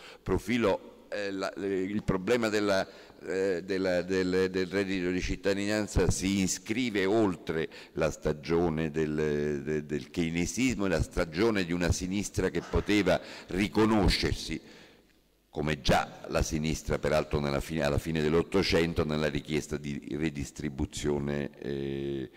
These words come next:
di redistribuzione del reddito. Ho come l'impressione che, eh, eh,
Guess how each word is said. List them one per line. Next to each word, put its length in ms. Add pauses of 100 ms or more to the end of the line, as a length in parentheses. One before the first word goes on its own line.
(260)
di 120
redistribuzione 880
del 160
reddito. 580
Ho 140
come 240
l'impressione 880 (380)
che, 400
eh, 920
eh, 1000